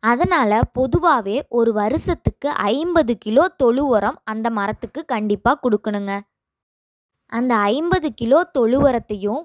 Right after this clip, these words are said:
நாலு மாசத்துக்கு ஒரு டைம் அப்படின்னு சொல்லி நீங்க பிரிச்சு பிரிச்சு கொடுக்கணுங்க.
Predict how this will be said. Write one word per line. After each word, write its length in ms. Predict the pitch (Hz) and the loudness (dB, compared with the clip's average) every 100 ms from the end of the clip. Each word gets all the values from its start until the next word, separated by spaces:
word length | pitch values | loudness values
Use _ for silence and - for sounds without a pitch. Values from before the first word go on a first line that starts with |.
| _ | _
நாலு 580 | 208 226 220 262 339 311 | -8 -4 0 2 2 0
மாசத்துக்கு 640 | 233 240 - - - - | -2 -4 -2 -4 -4 -2
ஒரு 200 | 226 214 190 | 0 0 0
டைம் 260 | 226 220 208 | -2 -2 -6
அப்படின்னு 380 | 214 - 254 320 | -8 -4 -4 -6
சொல்லி 300 | - 233 277 | -2 -2 -2
நீங்க 260 | 311 247 220 | -4 -4 -2
பிரிச்சு 380 | - 311 - - | 0 0 0 -2
பிரிச்சு 360 | - 220 - - | -2 -4 -2 -4
கொடுக்கணுங்க. 540 | 285 240 - 220 208 | 0 -2 -2 -8 -8